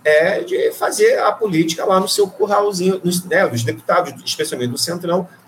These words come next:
fazerem, é, é, é, executarem a política,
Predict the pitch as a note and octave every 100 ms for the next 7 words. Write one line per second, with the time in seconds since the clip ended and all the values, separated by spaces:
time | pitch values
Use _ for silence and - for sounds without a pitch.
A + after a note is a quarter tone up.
0 | - - A3 F#3+ G3+ F#3 - E3 - D#3+
1 | - D#3 D3 C#3+ D3 E3 - D#3 D3+ D3+
2 | F#3+ D#3+ D#3+ - F#3+